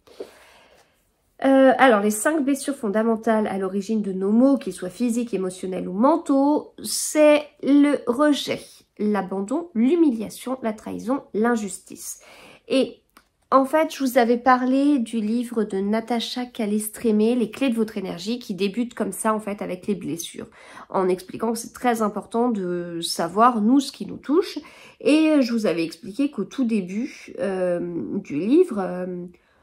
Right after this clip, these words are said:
en fait, elle explique comment trouver, euh, comment trouver sa, sa blessure. Puis en fait, elle essaye par, euh,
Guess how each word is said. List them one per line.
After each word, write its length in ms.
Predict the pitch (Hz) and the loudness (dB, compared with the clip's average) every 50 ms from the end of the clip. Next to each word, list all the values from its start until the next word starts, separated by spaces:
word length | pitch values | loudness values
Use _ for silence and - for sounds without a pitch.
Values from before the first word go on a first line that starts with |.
| _ _ - | _ _ -6
en 60 | - | 0
fait, 160 | 220 285 311 302 | 2 2 4 6
elle 100 | 262 233 | 6 4
explique 420 | 233 226 - - - 320 302 - | 4 2 0 -2 -2 -2 -2 0
comment 300 | - - 285 262 285 320 | 2 2 4 4 4 2
trouver, 420 | 311 - - 262 240 285 294 294 277 | 0 -4 -6 -2 0 2 2 4 4
euh, 180 | 247 226 220 220 | 4 2 0 0
comment 240 | 226 226 208 226 233 | -2 -2 -2 -2 -2
trouver 260 | - - 247 247 277 | -4 -4 -2 -2 -2
sa, 280 | 269 - 254 220 - | -2 -2 -4 -4 -4
sa 200 | - - - 233 | -4 -2 0 0
blessure. 480 | 214 202 208 190 - - - - - - - _ _ _ - - _ _ | 0 0 -2 -6 -6 -8 -12 -14 -16 -18 -20 _ _ _ -20 -20 _ _
Puis 80 | - - | 0 2
en 60 | 247 | 2
fait, 200 | 240 320 349 349 | 4 4 4 4
elle 140 | 320 269 247 | 4 4 4
essaye 420 | 247 233 - - - 294 330 330 | 2 0 0 2 2 4 4 2
par, 320 | 311 - 269 254 254 262 254 | 2 2 2 2 4 2 2
euh, 340 | 247 233 220 214 214 214 214 | 2 2 4 4 4 2 0